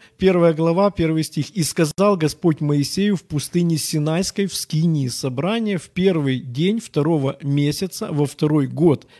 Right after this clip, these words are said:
по выходе и, их из земли египетской, говоря, исчисли все общество сынов Израилевых". Вот тут интересный момент. "По родам", Мишпаха, да,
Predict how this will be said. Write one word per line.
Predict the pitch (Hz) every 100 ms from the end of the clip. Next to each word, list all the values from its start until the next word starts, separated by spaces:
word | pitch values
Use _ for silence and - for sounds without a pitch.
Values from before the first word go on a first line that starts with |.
| _
по | 143
выходе | 135 185 226 175 175
и, | - 139 147 175 208
их | -
из | 139
земли | 127 139 139
египетской, | 151 147 160 127 120 - 127
говоря, | 120 147 165 160 123 - _ _
исчисли | 165 131 - 208 240 - 202
все | - - 180 135 - -
общество | 151 127 - 120 131
сынов | 131 160 156 135 -
Израилевых". | 131 123 143 180 233 214 135 120 - - _
Вот | 143 143
тут | 185
интересный | 196 170 156 160 165
момент. | 156 147 131 120 - - _ -
"По | 185 196 -
родам", | 156 190 165 131 127 135 160 _ -
Мишпаха, | 160 151 - 170 - 160 156
да, | 156 190